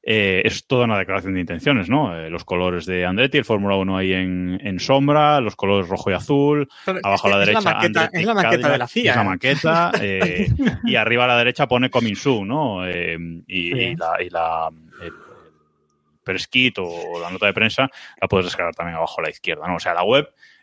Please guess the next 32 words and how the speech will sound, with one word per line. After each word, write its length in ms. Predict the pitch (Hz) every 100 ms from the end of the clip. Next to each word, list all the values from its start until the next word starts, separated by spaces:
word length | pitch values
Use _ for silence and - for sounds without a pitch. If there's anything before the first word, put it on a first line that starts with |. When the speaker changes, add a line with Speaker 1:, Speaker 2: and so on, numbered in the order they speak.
| -
Speaker 1:
es 120 | -
totalmente 440 | 131 117 120 127
una 120 | 131
declaración 340 | 113 101 98 107
de 60 |
intenciones 480 | 107 107 - 120 120
de 80 | 110
que 240 | - 143 - - - -
es, 300 | 120 104 156
eh, 180 | 120 -
un 300 | 143 151 -
se 260 | - - 135
viene 520 | 117 131 143 160 208 -
de 160 | - 110
manual, 560 | 104 98 107 92 76 _ _ _ -
¿no? 180 | 180 - _ -
Speaker 2:
Ujú. 140 | 156
Speaker 1:
Entonces, 1120 | 123 104 110 113 123 120 131 127 120 107 95 -
pues 140 | 87
bueno, 220 | 85 76 - _ -
eh, 640 | 82 78 76 76 76 73 76 _ _
yo 240 | _ 110 156
creo 160 | 131
que 80 | 101
sí, 180 | - 104
que 160 | 87 82
mañana 380 | 80 92 95
o 20 | 90
pasado 460 | 90 - 98 104
vamos 220 | 101 85 76
a 60 |
tener, 440 | 80 80 78 76